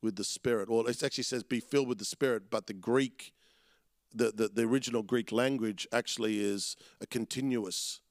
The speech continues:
with the filled thing. So actually what Paul says is like, "Hey, don't get drunk with wine." He doesn't say, "Don't drink, drink good wine," but he said, "Don't get drunk with wine." Uh, he says, which is just dissipation, he says, but this is the context. He says, "But be continually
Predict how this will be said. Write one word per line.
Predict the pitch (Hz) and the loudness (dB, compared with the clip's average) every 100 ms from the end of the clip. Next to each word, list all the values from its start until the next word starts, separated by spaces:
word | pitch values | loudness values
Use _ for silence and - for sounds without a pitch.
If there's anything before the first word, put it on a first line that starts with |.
| _ _ | _ _
with | 110 98 | -6 -4
the | 113 | -4
filled | - 117 98 | -2 -2 -2
thing. | - 98 90 - - | -4 -4 -6 -16 -10
So | - 131 117 | 0 2 2
actually | 127 - | 0 2
what | 127 117 | 0 2
Paul | 139 131 | 2 2
says | - 123 110 | 0 -2 -2
is | 127 110 | -4 0
like, | 120 117 | 2 2
"Hey, | - 131 113 - - _ - | 2 0 0 -8 -20 _ 2
don't | 160 | 4
get | 156 120 | 2 2
drunk | 143 135 127 | 2 2 0
with | 120 | 0
wine." | 123 120 | 2 0
He | 110 | 0
doesn't | 131 135 | 0 0
say, | 131 117 | 0 -4
"Don't | 92 113 110 95 | -2 -2 -2 -2
drink, | 110 113 - | -6 -6 -6
drink | 113 101 | -4 -2
good | - 104 | 0 0
wine," | 92 85 95 - _ | -2 -6 -10 -12 _
but | 98 104 101 | -4 -2 0
he | 107 | -2
said, | - 123 | 0 2
"Don't | 139 160 | 2 2
get | 160 | 0
drunk | 135 131 | 0 0
with | 120 110 | 0 0
wine." | 117 107 98 - - - - - - | 2 0 -4 -8 -20 -20 -20 -8 0
Uh, | 147 147 127 | 2 2 -2
he | 165 | -4
says, | - 170 151 127 - - _ | 0 0 0 -2 -6 -10 _
which | 143 135 | -2 0
is | 143 127 - | 0 0 0
just | 135 - | -2 -2
dissipation, | 131 - 117 127 131 - 110 | -4 -4 0 0 0 -2 -4
he | 123 | -4
says, | - 135 120 | 0 0 -2
but | - 135 127 - - - _ _ - - | 0 2 2 -2 -12 -20 _ _ -20 -2
this | 143 - | -2 0
is | 127 | -4
the | - | -4
context. | - 135 127 107 - | -2 -2 -2 -6 -4
He | 117 | -4
says, | 123 107 | -4 -2
"But | - 123 - | 0 -2 0
be | 127 | -4
continually | - 117 107 - 143 143 139 139 139 131 | -2 -4 -2 -2 0 0 0 2 0 -2